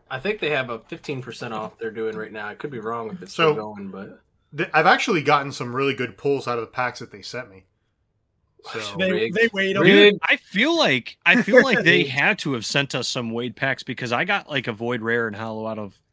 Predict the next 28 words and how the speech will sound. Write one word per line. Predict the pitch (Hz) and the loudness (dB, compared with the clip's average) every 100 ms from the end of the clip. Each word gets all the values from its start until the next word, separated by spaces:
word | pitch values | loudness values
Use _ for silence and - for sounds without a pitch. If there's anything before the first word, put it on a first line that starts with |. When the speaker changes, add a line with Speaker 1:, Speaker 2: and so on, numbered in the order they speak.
| _ _ _ - 151 | _ _ _ -6 0
Speaker 2:
I | |
Speaker 4:
like, | 202 | 2
Speaker 2:
don't | 294 294 | 2 2
think | 185 | -2
Speaker 4:
three | |
of | 139 | 4
Speaker 2:
so | 233 | 6
Speaker 4:
mine, | 226 | 6
Speaker 2:
because | 185 160 | 2 0
Speaker 4:
too. | |
Speaker 2:
I | 147 | 0
did | 160 165 | 0 0
get | 185 | 0
a | 160 | 0
couple. | - 156 151 147 _ | -2 -2 -2 -4 _
I | 147 | -6
did | 156 | -4
get | 180 | -4
a | 165 | -4
couple | 160 151 | -2 -6
packs | 131 143 139 | -2 -4 -4
that | 135 120 | -8 -10
really | 127 123 | -8 -6
didn't | 117 | -8
have | 110 117 | -8 -8
any | 113 | -8
pulls | 107 120 120 | -10 -10 -8
in. | 135 | -8